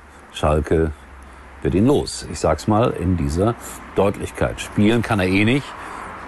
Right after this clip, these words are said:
denn, äh, <laughs> sonst müssten die diese Prämie auszahlen. Und das kann und will im Moment auch niemand auf Schalke. So, dann habe ich jetzt gerade schon ein paar Fotos aus Eindhoven bekommen.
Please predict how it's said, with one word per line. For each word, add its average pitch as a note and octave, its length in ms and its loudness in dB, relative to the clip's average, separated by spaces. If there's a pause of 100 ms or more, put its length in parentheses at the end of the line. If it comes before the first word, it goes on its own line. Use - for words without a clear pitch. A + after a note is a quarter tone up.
(200)
denn, F#2 400 4
äh, F2 140 2 (100)
<laughs> - 100 -16
sonst - 380 0
müssten E3 360 2
die A#2+ 100 6
diese A2+ 260 2
Prämie C3 380 2
auszahlen. F#2 680 2 (460)
Und F#2 100 0
das - 160 2
kann G#2+ 220 2
und G#2 400 0 (100)
will B2+ 160 4
im A2+ 140 0
Moment D#2+ 320 0
auch - 180 -2
niemand D#2 380 2 (500)
auf - 180 -4
Schalke. - 380 -8 (380)
So, - 160 0
dann F#2+ 180 4
habe B2 160 2
ich - 200 -2
jetzt G#2+ 220 0
gerade B2 320 -2
schon B2 180 -2
ein G#2 120 0
paar F#2+ 240 0
Fotos - 480 0
aus F2+ 200 -4 (100)
Eindhoven C3 640 2
bekommen. C#3+ 480 2